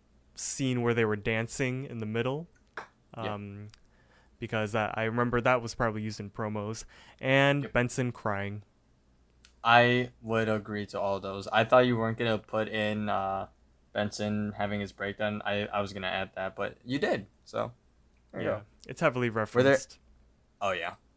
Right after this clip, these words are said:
Speaker 2: So, were there any real-life licensed music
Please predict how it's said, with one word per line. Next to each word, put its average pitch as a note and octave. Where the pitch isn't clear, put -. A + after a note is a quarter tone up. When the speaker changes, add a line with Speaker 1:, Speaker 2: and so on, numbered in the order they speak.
Speaker 2:
So, B2
were B2
there C3
any D#3
real-life A#2
licensed A2
music G2